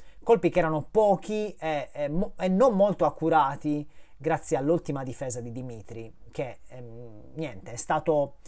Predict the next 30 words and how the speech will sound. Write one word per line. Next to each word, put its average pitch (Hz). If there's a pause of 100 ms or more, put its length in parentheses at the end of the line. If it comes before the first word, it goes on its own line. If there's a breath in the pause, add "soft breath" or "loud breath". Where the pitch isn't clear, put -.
(240 soft breath)
disciplinato 180
dietro 160
al 151
jab, 156 (300 soft breath)
ha 185
inseguito 202
Canelo 180
con 165
combinazioni 175
insistenti 165
e 160
varie, 139 (440 soft breath)
eh, 147
tutte 226
quelle 170
volte 190
in 160
cui 170
Canelo 196
andava 165
all'indietro 160
abbassando 151
le 151
mani 151
dopo 127
aver 143
portato 143
i 131
suoi 147
colpi, 123